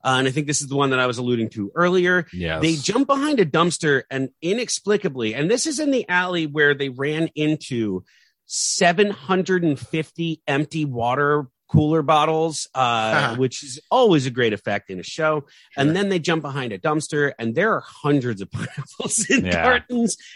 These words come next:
Speaker 1: And at one point, Jonathan Silverman almost throws a pineapple at the bad guys. Um, so those are your three pineapple scenes in this one.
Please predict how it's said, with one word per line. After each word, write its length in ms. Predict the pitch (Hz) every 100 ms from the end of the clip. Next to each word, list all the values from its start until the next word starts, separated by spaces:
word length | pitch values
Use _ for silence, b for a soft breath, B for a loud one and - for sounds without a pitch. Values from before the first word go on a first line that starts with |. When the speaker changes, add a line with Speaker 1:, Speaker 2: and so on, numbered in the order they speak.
| B
Speaker 1:
And 140 | 214
at 120 | 208 175
one 260 | 190 196
point, 360 | 156 175 175 151
Jonathan 420 | 151 139 139 123
Silverman 840 | - 170 147 160 139 135 135 131 -
almost 460 | 143 156 143 127 -
throws 200 | 117 95
a 40 | 98
pineapple 520 | 131 117 101 98 82
at 100 | 78
the 180 | _ 123
bad 200 | 135 131
guys. 440 | 123 120 120 110 - b b b
Um, 320 | 123 120 113
so 160 | - 131
those 260 | 139 196
are 60 | 247
your 140 | 240
three 280 | 196 - 185
pineapple 420 | - 175 233 226
scenes 320 | 117 127 123 113
in 120 | 120
this 200 | 220 -
one. 280 | 117 92